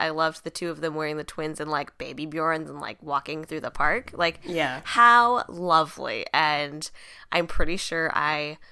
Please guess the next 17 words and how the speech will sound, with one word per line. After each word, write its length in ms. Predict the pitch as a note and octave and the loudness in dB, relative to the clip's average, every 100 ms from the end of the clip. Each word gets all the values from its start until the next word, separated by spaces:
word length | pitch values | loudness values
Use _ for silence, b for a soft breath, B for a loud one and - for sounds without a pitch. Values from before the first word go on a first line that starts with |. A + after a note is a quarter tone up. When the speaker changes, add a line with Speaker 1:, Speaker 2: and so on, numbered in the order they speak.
| b b | b b
Speaker 1:
watched 480 | D3+ D3 - - - | -6 -4 -4 -8 -6
the 120 | F3+ | -4
entirety 560 | E3+ F3 D3+ D3 D#3 - | -4 -2 -2 -2 -4 -2
of 160 | D3+ | -2
it 80 | D#3 | 0
with 160 | - - | -2 -4
just, 140 | F#3 | -6
like, 120 | F3 | -6
my 80 | F3+ | -6
hands 280 | E3+ D3 E3 | -8 -8 -10
to 120 | - G#3+ | -10 -8
my 140 | A#3+ | -6
chest, 340 | - C#4+ C#4+ | -4 -4 -4
just 180 | G#3 G3+ | -8 -4
like, 240 | A#3 B3+ - | -2 -2 0
"Oh, 280 | D#4 A#3+ - - | 2 2 0 -10
what 420 | A#3 C#4 C#4+ | -4 2 2